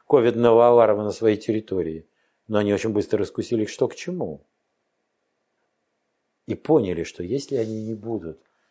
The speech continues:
эффективны в том, что касается борьбы с ковидом, есть он, нет, неважно, то на них вызверятся с запредельной силой.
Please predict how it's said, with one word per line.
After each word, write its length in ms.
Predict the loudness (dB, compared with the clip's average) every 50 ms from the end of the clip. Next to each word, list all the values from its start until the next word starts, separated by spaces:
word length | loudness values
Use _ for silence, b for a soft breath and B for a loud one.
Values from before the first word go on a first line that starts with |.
| _ _ _
эффективны 920 | -16 -14 -14 -16 -18 -20 -18 -18 -12 -8 -6 -6 -6 -6 -8 -12 -14 -14
в 80 | -16 -18
том, 240 | _ -4 -2 -2 -2
что 180 | -6 -10 -12
касается 720 | -10 -8 -8 -8 -6 -4 -4 -2 -2 -4 -6 -10 -16 -20 -20 _ _ _ _ _ -10
борьбы 420 | -6 -4 -2 -2 -4 -4 -6 -8
с 100 | -8 -8
ковидом, 580 | -8 -4 -2 -2 -2 -2 -6 -8 -10 -10 -10 -10
есть 480 | -10 -8 -6 -6 -6 -6 -8 -10 -10
он, 180 | -10 -8 -8 -6
нет, 280 | -6 -6 -6 -6 -8 -10
неважно, 760 | -8 -6 -6 -4 -4 -4 -6 -6 -8 -12 -16 -18 -20 _ _ _ _ _ _ _ _ _ _ _ _ _ _ _
то 140 | -2 0 0
на 200 | 0 0 -2 0
них 320 | 2 2 2 2 2 -2
вызверятся 1000 | -8 -6 -2 0 0 0 -2 -2 -4 -2 -2 -2 -2 -4 -6 -8 -10 -6 -6 -6
с 40 | -6
запредельной 1080 | -4 -4 -4 -4 -4 -4 -6 -6 -6 -4 0 4 4 6 6 4 2 0 -4 -8 -10
силой. 680 | -10 -12 -14 -16 -14 -12 -12 -12 -12 -14 -18 -20 -20